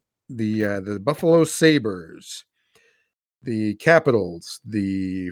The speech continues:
Florida Panthers, the Hurricane, the Lightning, Wild, Oilers, Avalanche, and Kings. That's a nine-pick parlay, fourteen thousand and four.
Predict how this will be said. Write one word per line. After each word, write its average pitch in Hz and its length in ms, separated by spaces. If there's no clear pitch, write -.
Florida 87 300
Panthers, 104 680
the 92 240
Hurricane, 104 640
the 95 80
Lightning, 131 680
Wild, 98 720
Oilers, 139 640
Avalanche, 120 640
and 87 160
Kings. 90 560
That's 123 340
a 104 100
nine-pick 135 720
parlay, 147 420
fourteen 147 640
thousand 139 680
and 101 160
four. 175 560